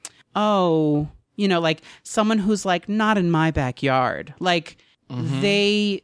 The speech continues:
Speaker 1: the, those two things don't, it's, it, in one, in one instance, it's all theoretical, and in the
Speaker 2: Mm-hmm.
Speaker 1: other, it's in a textbook. You know, like, you can't compare the two,
Speaker 2: Mm-hmm.
Speaker 1: especially when we're talking about, like, wearing fur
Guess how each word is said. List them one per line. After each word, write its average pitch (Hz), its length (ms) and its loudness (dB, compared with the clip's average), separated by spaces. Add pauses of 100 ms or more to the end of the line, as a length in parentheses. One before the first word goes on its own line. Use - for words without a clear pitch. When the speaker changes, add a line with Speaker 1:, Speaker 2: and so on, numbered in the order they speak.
Speaker 1:
the, 196 300 -2
those 214 400 -2
two 254 140 0
things 220 320 0
don't, 196 400 0 (160)
it's, 185 420 -6
it, 214 160 -6 (160)
in 208 240 0
one, 247 380 0
in 202 180 0
one 226 240 2 (140)
instance, 175 680 -2 (180)
it's 175 160 -6
all 180 160 0
theoretical, 170 640 0
and 147 160 -2
in 147 120 2
the 147 100 0
Speaker 2:
Mm-hmm. 165 100 0
Speaker 1:
other, 139 380 0 (340)
it's - 480 -4
in 160 140 2
a 139 80 0
textbook. - 640 -4 (320)
You 165 100 0
know, 180 160 2
like, 156 260 -2
you 175 80 0
can't 240 280 -2
compare 196 340 0
the 143 140 -4
two, - 180 -6 (240)
Speaker 2:
Mm-hmm. 156 160 -4
Speaker 1:
especially 247 500 -2
when 214 140 0
we're 185 120 0
talking 185 420 0
about, 151 260 0
like, 139 280 -2 (280)
wearing 190 480 0
fur 170 800 0